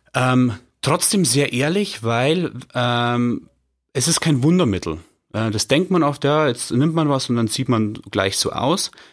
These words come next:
Das ist ein Irrtum, man muss sich trotzdem gut ernähren, man muss trotzdem ins Fitnessstudio gehen, ähm, sonst passiert einfach nichts.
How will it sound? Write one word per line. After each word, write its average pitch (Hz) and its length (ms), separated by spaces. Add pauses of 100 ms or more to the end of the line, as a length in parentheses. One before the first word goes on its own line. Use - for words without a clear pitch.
Das 110 120
ist 110 60
ein 113 60
Irrtum, 170 380
man 127 120
muss 127 140
sich 113 140
trotzdem 131 460
gut 147 200
ernähren, 147 280
man 120 160
muss 107 200
trotzdem 170 440
ins 151 140
Fitnessstudio 143 680
gehen, 135 320 (520)
ähm, 107 500 (100)
sonst 120 260
passiert - 420
einfach 90 200
nichts. - 360